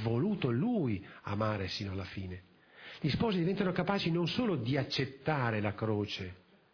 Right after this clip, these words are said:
e il sacrificio, ma di andare incontro alla croce e al sacrificio. È l'oltremisura, l'oltremisura di amore che in natura troviamo quasi spontaneo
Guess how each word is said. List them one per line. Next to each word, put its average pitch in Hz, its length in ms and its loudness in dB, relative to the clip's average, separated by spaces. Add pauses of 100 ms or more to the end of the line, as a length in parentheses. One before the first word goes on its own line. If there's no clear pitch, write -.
(340)
e 120 100 -2
il 117 80 2
sacrificio, 110 560 0 (220)
ma 151 140 2
di 170 100 2
andare 208 280 2
incontro 156 840 2
alla 110 180 2
croce 110 420 2
e 98 40 0
al 95 140 -2
sacrificio. 95 640 -6 (1500)
È 127 360 -2 (540)
l'oltremisura, 135 1120 0 (1040)
l'oltremisura 156 960 2
di 127 200 0
amore 101 640 2 (440)
che 170 320 0
in 214 240 2
natura 202 560 2
troviamo 170 680 2
quasi 185 460 2
spontaneo 120 1200 0